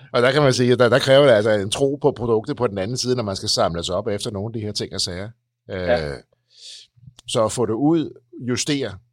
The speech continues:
Speaker 1: tro på det, lyt.
Speaker 2: Lyt, ja. Simpelthen
Speaker 1: Ja.
Speaker 2: lyt, ret til, prøv igen.
Speaker 1: Oplever du nogle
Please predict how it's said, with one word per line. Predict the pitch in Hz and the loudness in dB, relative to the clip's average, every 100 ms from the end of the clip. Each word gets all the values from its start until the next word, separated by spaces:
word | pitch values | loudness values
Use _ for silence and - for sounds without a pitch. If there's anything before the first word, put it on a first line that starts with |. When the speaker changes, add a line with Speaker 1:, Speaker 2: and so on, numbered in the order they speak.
| _ | _
Speaker 1:
tro | - 139 123 | -6 -4 -4
på | 123 107 | -2 -2
det, | 110 101 - _ _ - 101 | -2 -8 -14 _ _ -16 -6
lyt. | 123 127 - _ _ _ _ _ _ _ _ _ _ _ _ _ _ | -6 -6 -12 _ _ _ _ _ _ _ _ _ _ _ _ _ _
Speaker 2:
Lyt, | 131 127 - | -10 -10 -10
ja. | 92 - _ - | -12 -14 _ -10
Simpelthen | 165 151 123 123 | -8 -8 -10 -10
Speaker 1:
Ja. | 127 | -4
Speaker 2:
lyt, | 170 190 - - | -2 -2 -8 -6
ret | 135 131 | -4 -4
til, | - 135 139 _ _ _ _ | -4 -6 -8 _ _ _ _
prøv | - 135 110 | -2 -2 -2
igen. | 104 - _ _ _ _ | -8 -12 _ _ _ _
Speaker 1:
Oplever | 120 143 196 180 | -2 2 4 4
du | 131 | 4
nogle | 131 | 0